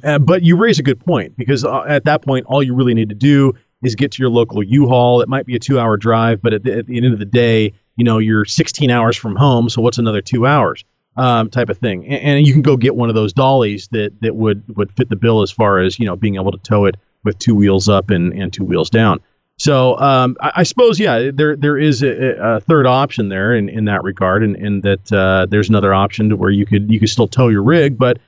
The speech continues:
not necessarily have a trailer. 'Cause you're right, you know, you do have to store that trailer, and that is a whole nother vehicle, essentially, as far as space goes.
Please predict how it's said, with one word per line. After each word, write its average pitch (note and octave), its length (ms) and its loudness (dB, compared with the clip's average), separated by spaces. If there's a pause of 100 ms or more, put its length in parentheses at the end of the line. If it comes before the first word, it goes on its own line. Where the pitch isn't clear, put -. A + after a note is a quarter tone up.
(120)
not C#3 180 0
necessarily B2 440 -4
have G2 120 -4
a G2+ 40 -6
trailer. F#3 400 0 (360)
'Cause C3+ 120 2
you're C#3+ 80 0
right, F#3 180 0
you C#3 80 -2
know, C#3+ 80 0
you C#3 180 0
do D#3+ 220 0
have C3+ 200 0
to A#2+ 60 -10
store B2+ 600 -2
that A#2+ 220 -2
trailer, D3+ 360 0
and A2 140 0
that C#3 160 0
is B2+ 180 0
a A#2 120 0
whole D3+ 420 0
nother B2+ 300 2
vehicle, G#2+ 640 0
essentially, F#2 520 -4
as B2 100 -2
far A2 280 2
as G#2+ 80 -2
space A3 420 0
goes. - 360 -8